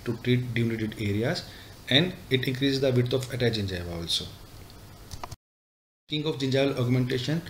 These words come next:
coronal to area of recession, a graft which is pedicled or free or mucosal can be used, and it is u-, done to cover the denuded roots. It increases width of attached, attached gingiva and it, it improves aesthetics also.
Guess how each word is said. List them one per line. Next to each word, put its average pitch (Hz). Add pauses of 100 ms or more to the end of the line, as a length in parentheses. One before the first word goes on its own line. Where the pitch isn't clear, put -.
(440)
coronal 135
to 139
area 131
of 123
recession, 123 (400)
a 123
graft 123 (100)
which 123
is 123
pedicled 123 (160)
or 135
free -
or 123
mucosal 120
can 120
be 110
used, 113 (540)
and 135
it 127
is 127
u-, 131
done 123
to 123 (180)
cover 123
the 120
denuded 117
roots. -
It 127
increases 123
width 123
of 113
attached, 117 (260)
attached 117
gingiva 117 (360)
and 135
it, 127 (200)
it 127
improves 135
aesthetics 117
also. 90